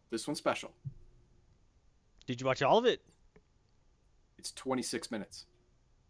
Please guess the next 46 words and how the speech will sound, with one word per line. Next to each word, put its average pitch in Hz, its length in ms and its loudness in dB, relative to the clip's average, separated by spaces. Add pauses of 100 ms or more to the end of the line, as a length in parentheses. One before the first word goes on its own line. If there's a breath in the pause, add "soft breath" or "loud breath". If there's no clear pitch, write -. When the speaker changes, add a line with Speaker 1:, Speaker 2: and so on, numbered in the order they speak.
(1800)
Speaker 1:
I 98 60 -2
told 117 260 0
you 107 80 0
it - 20 0
was 87 80 -6
special. - 360 -8
Speaker 2:
There's 175 140 -2
a 170 60 -2
series. 202 600 0 (640)
Speaker 1:
Yes, 107 260 -2
I 107 120 2
know. 117 300 -2 (100)
Speaker 2:
You 110 80 -10
didn't 113 120 -8
Speaker 1:
And 107 60 -2
Speaker 2:
watch 131 100 0
Speaker 1:
this 113 120 -2
Speaker 2:
the 117 60 -2
Speaker 1:
is 113 120 0
what - 140 2
Speaker 2:
series? - 60 -4
Speaker 1:
made 107 180 0
the 113 60 -4
series 117 340 -2
happen. 123 320 -4 (260)
Speaker 2:
Oh, 104 80 -2
all 123 680 4
right. 78 140 -12 (840 soft breath)
In 180 100 4
Grathon's 214 360 6
comic 233 260 8
pool, 226 120 8
we 247 80 6
have 139 100 6
Justice 139 260 2
League 131 140 0
number 139 140 0
twelve, 147 640 6
Uncanny 220 380 4
X-Men 220 220 0
number 202 160 2
two, 262 280 4
and 139 160 2
Spider-Girls 143 760 4
number 110 220 -6
one. 98 440 -2